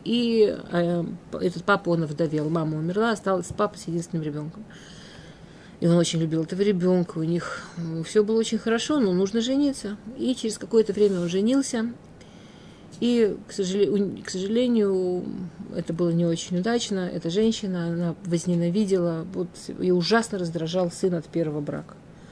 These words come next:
На, на самом деле, в скобках, э, любую женщину раздражают дети от первого брака. Любая женщина испытывает ревность к детям от первого брака.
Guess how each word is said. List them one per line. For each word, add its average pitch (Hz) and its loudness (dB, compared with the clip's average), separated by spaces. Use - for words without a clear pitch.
На, - -6
на 151 -6
самом 190 0
деле, 185 8
в 165 -6
скобках, - -2
э, 143 -14
любую 175 8
женщину 202 4
раздражают 156 2
дети 175 2
от 143 -2
первого 160 0
брака. 139 -8
Любая 185 4
женщина 185 2
испытывает 165 -2
ревность 214 2
к - -16
детям 185 2
от 156 -6
первого 165 0
брака. 233 0